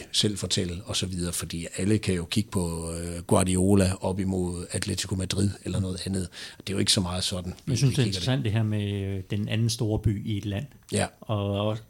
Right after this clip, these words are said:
Speaker 2: I kigger mod andre lande, og ser, hvor, hvordan de klubber er, der ligger i den næststørste by.
Speaker 1: Ja.
Speaker 2: Øhm, hvad skal vi lægge i det?
Speaker 1: Jamen, ikke andet end at, end at, øh, den der identitet...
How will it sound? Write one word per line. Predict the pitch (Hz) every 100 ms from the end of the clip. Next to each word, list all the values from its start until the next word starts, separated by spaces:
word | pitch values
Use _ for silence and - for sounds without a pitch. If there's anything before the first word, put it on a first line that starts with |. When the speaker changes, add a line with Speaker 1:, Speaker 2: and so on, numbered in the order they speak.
| - -
Speaker 2:
I | - 107
kigger | - 113
mod | 104 104
andre | 123 107
lande, | 98 98 101 - -
og | - 104 98
ser, | - 113 98 -
hvor, | 107 98 98 - - - - - - -
hvordan | 101 101
de | 117
klubber | 113 127 107 101
er, | 101
der | -
ligger | 98 98 110
i |
den | 98
næststørste | 98 101 - 101 - 110
by. | - 104 - - -
Speaker 1:
Ja. | 104 98 - _ -
Speaker 2:
Øhm, | 104 104 101
hvad | 101 113 117 117 -
skal | - 110
vi | 107
lægge | 104 123
i | 123 -
det? | 120 - - - - - - - - _ -
Speaker 1:
Jamen, | 98
ikke | 131 147
andet | 147 170 135
end | 117
at, | 110 107 - 120
end | 110 110
at, | 104 -
øh, | 104 98 95 95 95 -
den | 127 139
der | 147 143
identitet... | 131 123 123 120 117 160 135 -